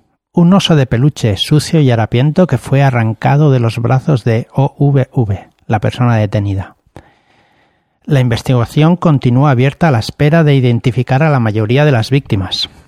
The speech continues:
Algunas personas implicadas en la lucha eran conocidas por haber sido detenidas por mendicidad y puestas en li-, en libertad sin cargos. Ninguna estaba fichada por vi-, violencia. La persona de-,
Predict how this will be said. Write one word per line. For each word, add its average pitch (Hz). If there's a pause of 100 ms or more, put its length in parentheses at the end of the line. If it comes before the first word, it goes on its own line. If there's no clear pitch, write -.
(320)
Algunas 156
personas 139
implicadas 110
en 117
la 98
lucha 117
eran 123 (400)
conocidas 139
por 131
haber 113
sido 135
detenidas 135
por -
mendicidad 120 (180)
y 135
puestas -
en 120
li-, 117
en 123
libertad 113
sin 131
cargos. 123 (500)
Ninguna 139
estaba 127
fichada 147
por 135
vi-, 135
violencia. 104 (1900)
La 139
persona 135
de-, 127